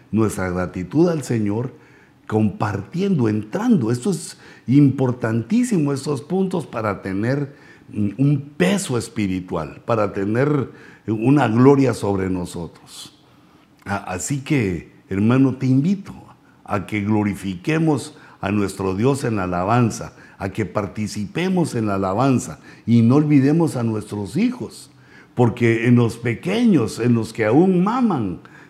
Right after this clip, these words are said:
dice la Escritura que ahí el Señor forjó a los alabadores, les dio el don para tocar instrumentos,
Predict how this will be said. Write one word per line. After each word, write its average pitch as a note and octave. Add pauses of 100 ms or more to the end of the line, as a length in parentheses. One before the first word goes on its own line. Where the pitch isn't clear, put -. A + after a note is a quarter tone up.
dice F3
la D3
Escritura B2
que G#2
ahí C#3 (200)
el G#2+
Señor B2+ (220)
forjó B2+ (260)
a G#2+
los G#2+
alabadores, F#2 (240)
les G#2+
dio A#2+ (180)
el G#2+
don C#3
para F#2+
tocar G2+
instrumentos, G#2+